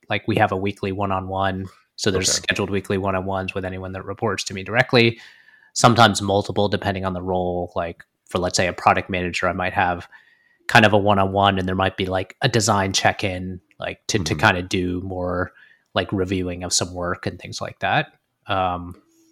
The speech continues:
Speaker 2: Yeah. Interesting. So you're, you're, it sounds like your weeks are f-, fairly scheduled for the most part, like, in terms of interacting with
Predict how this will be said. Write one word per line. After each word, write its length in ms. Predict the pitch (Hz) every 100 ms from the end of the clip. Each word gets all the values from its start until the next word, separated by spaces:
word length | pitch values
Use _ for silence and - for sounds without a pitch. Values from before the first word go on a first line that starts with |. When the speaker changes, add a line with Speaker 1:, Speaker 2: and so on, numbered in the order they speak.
| _ _ _ -
Speaker 2:
Yeah. 140 | 87 82 - _ _ _ _ _ _ _ -
Interesting. 560 | 101 - 78 - 101 101 _
So 180 | - 101
you're, 520 | 90 87 92 90 87 - _ _ _ -
you're, 380 | 90 82 82
it 140 | - -
sounds 320 | 104 107 101
like 180 | 80 -
your 380 | 76 73 73 71
weeks 340 | 80 80 -
are 180 | - 76
f-, 220 | - - _
fairly 480 | - 87 82 78 78
scheduled 640 | - - 78 - 73 76
for 100 | 87
the 120 | 80
most 300 | - - -
part, 260 | - 50 - _ _ _ _ _ _ _ -
like, 120 | 85
in 80 | 82
terms 300 | - 82 76
of 260 | 76 71 -
interacting 560 | - - 80 76 - 71
with 320 | 71 - -